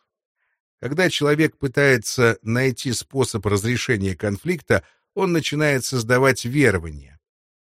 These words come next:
"Я не хочу жить в реальном мире, поэтому надену амулет, схожу к экстрасенсу, занесу ему деньги, потому что он точно знает, как такие вопросы решать". Так начинают формироваться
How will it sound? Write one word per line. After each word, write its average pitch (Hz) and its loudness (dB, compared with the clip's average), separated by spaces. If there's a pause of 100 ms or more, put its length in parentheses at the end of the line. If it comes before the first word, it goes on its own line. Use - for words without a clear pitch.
"Я 180 2
не 196 2
хочу 160 -2
жить 117 -2
в 113 -6
реальном 104 4
мире, 185 2 (280)
поэтому 156 2
надену 139 2
амулет, 95 0 (260)
схожу 139 0
к - -12
экстрасенсу, 110 0 (200)
занесу 135 0
ему 127 4
деньги, 123 0 (260)
потому 98 -2
что - -4
он 120 2
точно 151 -2
знает, 107 2 (140)
как 127 0
такие 113 -2
вопросы 113 0
решать". 101 -6 (1080)
Так 147 2
начинают 123 0
формироваться 110 2